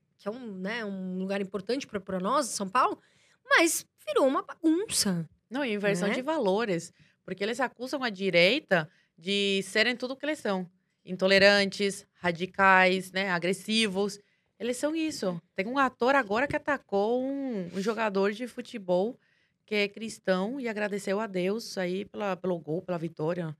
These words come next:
Speaker 2: né? E ela atacou. Porque ele não acredita em religião e atacou o religioso. Agora, se fosse o inverso, se fosse a direita atacando a esquerda,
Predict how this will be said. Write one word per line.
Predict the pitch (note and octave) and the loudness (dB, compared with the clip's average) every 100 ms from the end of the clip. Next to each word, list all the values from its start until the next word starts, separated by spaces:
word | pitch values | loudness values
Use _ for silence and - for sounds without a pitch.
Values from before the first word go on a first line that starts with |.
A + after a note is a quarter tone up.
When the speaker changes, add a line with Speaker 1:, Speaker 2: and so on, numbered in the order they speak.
| _ _ | _ _
Speaker 2:
né? | D#3 E3 _ _ _ _ | -18 -18 _ _ _ _
E | G#3 | -8
ela | A3 | -6
atacou. | B3 D#4+ - D#4+ D#4+ _ _ _ _ _ _ _ _ _ _ | -6 -8 -6 -6 -8 _ _ _ _ _ _ _ _ _ _
Porque | F3+ - | -10 -2
ele | F3 E3 E3 E3 | 2 4 2 0
não | |
acredita | F3 F#3+ F#3 F#3 | -2 -2 -2 -2
em | F#3 | -2
religião | G3+ A3+ A3+ B3+ D4 - _ _ | -2 -4 -2 -2 -2 -6 _ _
e | D4 | -8
atacou | D4 D4 B3+ | -4 -2 -2
o | A#3 | 0
religioso. | B3+ D4 D#4 D#4+ A#3 G3 - _ _ _ _ _ _ - | 0 0 0 2 0 -4 -8 _ _ _ _ _ _ 0
Agora, | G3 F#3 F3+ | 4 6 6
se | F3+ | 4
fosse | F#3+ G3+ G#3+ | 0 0 0
o | |
inverso, | F#3+ F3+ B3 C#4 | 0 0 0 0
se | F#3 | -4
fosse | E3+ F#3+ | -4 -6
a | G3+ | -4
direita | F#3 F3 F3 E3+ | -2 0 -2 -4
atacando | D#3+ D#3 - G3 A#3+ A#3 | -8 -10 -6 -4 -4 0
a | E3 | 0
esquerda, | D#3 - - C4 G3 D#3+ | -2 -4 -4 -4 -4 -8